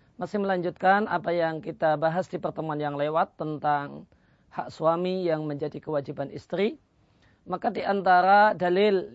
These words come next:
yang menjadi dasar apa yang kita sampaikan dalam pertemuan yang lewat,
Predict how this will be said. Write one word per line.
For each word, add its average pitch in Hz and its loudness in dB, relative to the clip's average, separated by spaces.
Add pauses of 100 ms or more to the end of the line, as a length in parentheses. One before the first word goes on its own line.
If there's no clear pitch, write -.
yang 160 2
menjadi 165 -2 (160)
dasar 180 4
apa 165 -2
yang 151 -2
kita 180 -2
sampaikan 175 -2
dalam 151 -4
pertemuan 147 -8
yang 143 -6
lewat, 151 -2